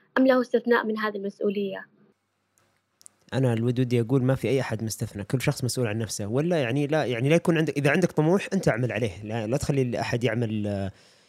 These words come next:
Speaker 2: يعني عليك وي-، يعني وي-، ويسوي لك، يرسم لك طريقك. أنت اللي لازم ترسم طريق نفسك.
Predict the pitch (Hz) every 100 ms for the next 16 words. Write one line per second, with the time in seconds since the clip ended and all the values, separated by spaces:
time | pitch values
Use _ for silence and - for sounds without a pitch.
0 | _ 107 95 104 95 113 135 - 110 80
1 | 101 110 107 104 98 69 67 82 95 101
2 | 107 90 107 98 64 - - - 107 131
3 | 135 117 - 113 - 143 123 - 110 98
4 | 87 - 135 127 123 127 110 117 110 110
5 | 107 104 90 - -